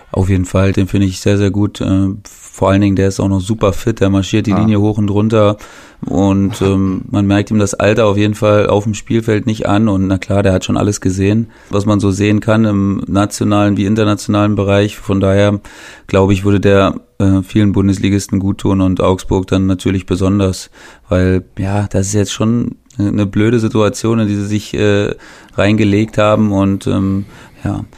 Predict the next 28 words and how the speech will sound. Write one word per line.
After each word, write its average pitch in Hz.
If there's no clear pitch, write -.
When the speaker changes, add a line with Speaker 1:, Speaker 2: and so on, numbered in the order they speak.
Speaker 1:
deswegen, 95
also 110
mal 135
gucken, 117
wir 101
wollen's 120
ja, 113
wir, 104
du 110
hast 117
recht, 117
wir 101
wollen's 107
nicht 113
überbewerten 104
und 98
wir 95
wollen 98
jetzt -
auch 101
nicht 98
hier 101
die, 98
die 95
Keule 110
direkt 107
rausholen, 107
aber 95